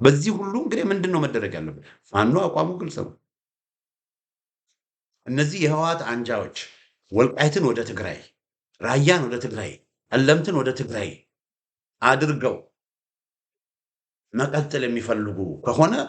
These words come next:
መሰረታዊ የሆነ ልዩነት ከአማራው ማህበረሰብ፣ ከጎንደር፣ ከወሎ ህዝብ ጋር አላቸው። ከህዝቡ ጋር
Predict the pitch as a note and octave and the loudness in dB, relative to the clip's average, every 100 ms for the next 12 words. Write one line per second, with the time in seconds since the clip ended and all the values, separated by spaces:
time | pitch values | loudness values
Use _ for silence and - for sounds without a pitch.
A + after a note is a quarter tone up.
0 | - C3 D3 F3 F3 - C#3+ B2+ A2 A#2 | 2 4 4 2 -2 0 -2 -2 -4 -4
1 | G3+ G#3 C#3+ D3 F3 B2+ B2 A2+ G#2+ G#2 | -4 -4 -4 -4 -2 0 2 2 0 -2
2 | G2+ G2 D3 A2 G#2+ G#2 G2+ F#2+ F#2 F#2 | -4 -4 -4 -2 0 -2 -2 -2 -2 -4
3 | E2 E2+ E2 D#2+ E2+ F2 G3 - - - | -4 -4 -2 -2 -2 0 0 0 -6 0
4 | - C#3+ C#3+ B2 A2+ | 8 8 8 2 -2